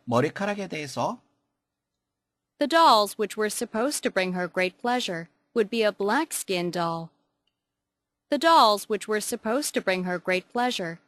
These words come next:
Speaker 2: would be a black-skinned doll.
Speaker 1: 그녀에게 상당한 즐거움을 가져다 줄 것으로 여겨지는 그런 인형들은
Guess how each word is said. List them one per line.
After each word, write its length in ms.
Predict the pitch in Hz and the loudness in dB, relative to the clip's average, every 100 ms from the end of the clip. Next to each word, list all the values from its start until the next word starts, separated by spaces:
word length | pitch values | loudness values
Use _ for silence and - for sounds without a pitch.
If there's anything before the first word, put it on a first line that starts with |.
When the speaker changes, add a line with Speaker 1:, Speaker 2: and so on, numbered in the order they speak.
| _ - | _ -2
Speaker 2:
would 140 | 214 | 0
be 140 | 233 214 | 2 0
a 80 | |
black-skinned 800 | 202 196 214 226 - - 190 175 | 0 0 0 0 -4 -4 -2 -2
doll. 380 | 175 170 165 165 - _ _ _ _ _ _ _ | -2 -2 -2 -6 -14 _ _ _ _ _ _ _
Speaker 1:
그녀에게 560 | - 127 127 127 123 - | 4 8 8 8 4 2
상당한 580 | - - 233 247 208 139 - _ | -6 0 10 12 12 10 2 _
즐거움을 560 | - 139 135 135 127 123 | 2 4 8 8 6 2
가져다 480 | - 127 120 127 117 | 0 2 4 2 2
줄 280 | 139 135 | -2 -2
것으로 500 | - 131 120 139 131 | 4 4 4 2 2
여겨지는 680 | 117 127 127 117 139 143 135 - | 4 4 4 0 2 0 -2 -8
그런 340 | 156 156 160 - | 4 6 6 0
인형들은 1300 | 233 269 254 226 185 156 147 185 147 117 92 69 65 | 4 6 8 8 6 4 4 4 6 4 2 -8 -12